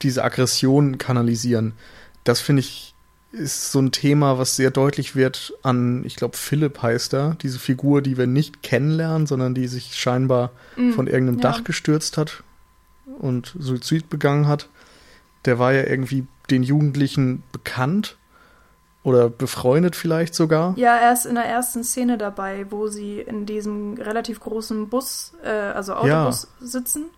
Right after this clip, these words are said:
Speaker 2: Genau, also
Speaker 1: Oh, das hab ich gar nicht gerafft. <laughs>
Speaker 2: Ähm, also ich war, es gab sogar noch mal einen Mini-Rückblick, ähm, weil ansonsten hätte ich's auch nicht geschnallt, wer er jetzt noch mal ist. Aber genau, ähm, er hatte halt diese Jacke an mit dem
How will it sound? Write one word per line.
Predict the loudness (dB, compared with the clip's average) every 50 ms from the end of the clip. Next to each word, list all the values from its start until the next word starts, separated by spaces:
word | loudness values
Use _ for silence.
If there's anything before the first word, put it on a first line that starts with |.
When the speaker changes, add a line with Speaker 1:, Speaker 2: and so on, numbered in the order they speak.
| _
Speaker 2:
Genau, | -14 -12 -10 -8 -8 -8 -10 -12 -12 -14
also | -14 -12 -12 -12 -12 -8 -6
Speaker 1:
Oh, | -4 -2
das | -2 -2 -2
hab | -2 -4
ich | -4 -4
gar | -4 -4
nicht | -4 -4 -6 -8
gerafft. | -8 -8 -8 -8 -6 -6 -6 -4 2
<laughs> | 4 6 6 6 6 4 4 4 2 0 0 -2 -10 -16 -16 _ -20 -20 -14 -6
Speaker 2:
Ähm, | -2 -2 0 0 0 -2 -4 -4 -4 -4 -4 -6 -6 -10 -14 _ _ _ _ _ _ _ _ _ _
also | -4 -2 0 0
ich | 0 0 0
war, | 0 -2 -2 -4 -6 -6
es | -6 0 2
gab | 2 2 2
sogar | 2 2 2 2
noch | 4
mal | 4 2 2
einen | 2 2 4
Mini-Rückblick, | 4 6 6 6 4 4 2 2 0 -4 -10 -8 -8 -8 -10 -10 -6
ähm, | -4 -4 -2 -4 -4 -6 -6 -8 -10 -14 -10
weil | -2 0 2 2 2
ansonsten | 0 0 0 -2 -2 -2 0
hätte | 0 0
ich's | 0 0 0
auch | -2 -4
nicht | -4 -4 -4
geschnallt, | -8 -8 -8 -6 -4 -4 -4 -4 -6 -8 -12 -20 -20 -20 -20 -20 _ _ _ -4
wer | -2 0 0
er | 0 0 0
jetzt | -2 -4 -4
noch | -4
mal | -2 -2 -2 -2
ist. | -4 -4 -4 -4 -4
Aber | -4 -2 -2 -2
genau, | -2 -4 -4 -4 -4 -4 -2
ähm, | -2 -2 -2 -2 -2 -4 -4 -6 -6 -6
er | -6 -4
hatte | -4 -2 0 0 0
halt | 0 -2 -2
diese | -4 -6 -6 -4
Jacke | -2 0 -2 0 0 -2
an | 0 0 0 0
mit | -2 -2 -4
dem | -6 -6 -6 -8 -8 -8 -10 -12